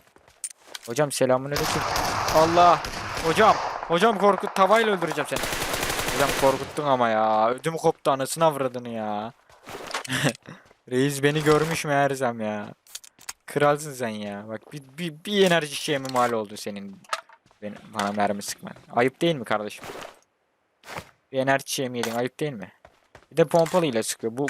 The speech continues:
bot muydu lan acaba? Aklı olan biri bana pompalıyla sıkmaz. Aklı olan biri. Bu kardeşimiz aklı yokmuş. Ben gidiyorum artık yani. Burada ne bok yersen. Power plant'ı soydum, gidiyorum. Mid sane'i basmaya gidiyorum şu an. Önüme engel çıkabilir. Tehlikeli yani.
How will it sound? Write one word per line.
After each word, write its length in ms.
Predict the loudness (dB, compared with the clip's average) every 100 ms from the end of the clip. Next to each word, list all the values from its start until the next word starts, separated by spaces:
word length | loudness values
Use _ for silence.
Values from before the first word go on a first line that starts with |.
| 2
bot 240 | 2 2
muydu 220 | -4 -4
lan 100 | -4
acaba? 360 | -4 -4 -4 -6 -10 _ _ _ _ _ _
Aklı 280 | -2 0 2
olan 220 | 2 2
biri 160 | 0 2
bana 180 | 2 0
pompalıyla 520 | -2 -2 -2 -2 -10
sıkmaz. 420 | -10 -14 -16 -18 -20 -6 -2
Aklı 320 | -2 0 2
olan 320 | 4 2 -2
biri. 120 | -12 _ _ _ _ _ _ _ _ _
Bu 100 | _
kardeşimiz 500 | -8 -6 -8 -10 -8
aklı 260 | -8 -6
yokmuş. 440 | -10 -10 -16 -18 -20 _ _ _ -10
Ben 140 | -6
gidiyorum 360 | -2 4 4 4
artık 240 | -2 -2
yani. 180 | -6 -6
Burada 120 | -8
ne 240 | -2 2 2
bok 220 | 0 -2
yersen. 280 | -4 -4 -14 -16 _ -20 -4
Power 220 | 0 0
plant'ı 280 | 2 0 0
soydum, 320 | -2 -2 -4
gidiyorum. 340 | -4 0 0 -2 -14 -16
Mid 100 | -8
sane'i 320 | -2 0 0 2
basmaya 340 | 0 0 -6
gidiyorum 300 | -4 -4 -4
şu 180 | -6 -6
an. 120 | -6 -14 _ _ _ _ _ _ _ _ _
Önüme 220 | -6 -4
engel 220 | 0 0 -2
çıkabilir. 580 | -2 -4 -4 -8 -10 -8
Tehlikeli 400 | -6 -4 -2 -2
yani. 200 | -4